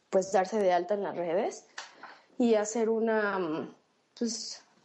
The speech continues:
pues, una carrera de, ¿cómo se dice esto? De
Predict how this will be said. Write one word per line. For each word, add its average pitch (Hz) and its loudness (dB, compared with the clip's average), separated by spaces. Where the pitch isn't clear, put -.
pues, 240 0
una 285 2
carrera 247 4
de, 185 -2
¿cómo 277 -4
se 262 -6
dice 233 -2
esto? 233 -2
De 190 2